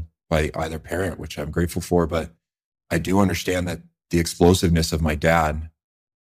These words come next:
really did impact me and, and how I almost refused to be like him in that way.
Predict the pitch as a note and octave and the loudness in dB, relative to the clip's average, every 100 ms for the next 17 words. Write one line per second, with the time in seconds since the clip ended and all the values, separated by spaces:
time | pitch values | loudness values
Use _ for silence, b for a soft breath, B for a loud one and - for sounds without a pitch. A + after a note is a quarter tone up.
0 | _ E2+ G#2 G2 F2+ G2 F2+ G2 E2+ E2+ | _ 2 4 4 2 2 4 0 0 -2
1 | - E2+ E2 D#2+ D#2 E2 D2+ F2 F2 D#2 | -4 -4 -2 -2 -2 -2 2 2 4 0
2 | D#2 - _ _ _ _ - F2 E2 - | -4 -8 _ _ _ _ 0 2 2 -2
3 | D#2+ - F2 F2+ E2+ - - D#2 E2 D#2+ | -10 -4 0 2 0 -4 -6 -2 2 2
4 | D#2 - D#2+ D#2 D2+ D2+ D#2+ D#2 D#2 | 0 -2 -2 0 -2 -2 0 0 -2